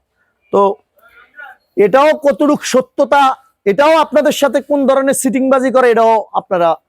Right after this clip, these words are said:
বুঝবেন। যা এখন মানুষ সচেতন, মানুষ বুঝে। আমরা মূর্খ, আমার কাস্টমার মূর্খ না।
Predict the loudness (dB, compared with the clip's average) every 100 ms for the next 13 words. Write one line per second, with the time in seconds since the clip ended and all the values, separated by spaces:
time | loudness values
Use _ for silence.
0 | -4 -2 -2 -4 -6 0 -2 0 -4 0
1 | 0 -2 _ _ _ _ _ -20 -20 -6
2 | -2 0 0 -2 -4 -2 -4 -4 -6 -6
3 | -16 -8 -4 -2 -2 -4 -2 2 2 0
4 | -2 _ _ _ _ _ _ -2 0 2
5 | 2 2 2 0 -2 -6 0 2 2 -2
6 | -6 -2 0 -2 -2 -4 -4 -4 -2 0
7 | 0 -2 -2 _ -2 0 0 -2